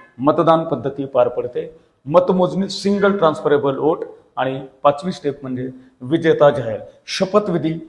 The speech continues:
उपराष्ट्रपतींना राष्ट्रपतीकडून दिला जात असतो. एकंदरीतच उपराष्ट्रपती यांच्या निवडणुकीची पद्धती, त्याची प्रक्रिया आपण थोडक्यात पाहिलेली आहे.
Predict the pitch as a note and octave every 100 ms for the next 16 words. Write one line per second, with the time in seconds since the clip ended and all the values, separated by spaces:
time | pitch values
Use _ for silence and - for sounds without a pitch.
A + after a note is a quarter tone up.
0 | - D3+ D3 F3 - D3+ D3 C#3+ C3+ C3
1 | C3+ - - - B2 D3+ - - A#2 C3
2 | C3 B2+ C3+ - - A2 A#2 A#2 A#2+ A#2+
3 | - - - A#2 F2+ _ _ C#3+ D3 F3
4 | F3 E3+ E3+ F3+ D#3+ E3 C#3 - F#3+ F#3
5 | G3 G3 - - _ A#2+ D3+ D#3 D#3 A#2
6 | - - A#2+ C#3 E3+ F#3+ F#3+ F#3+ - F#3
7 | - B2+ F3 F3 E3 - - B2 - -
8 | C3 E3+ E3+ F3+ F3+ - - C#3+ C3 A#2+
9 | C3 - B2 A#2+ A#2+ B2 D3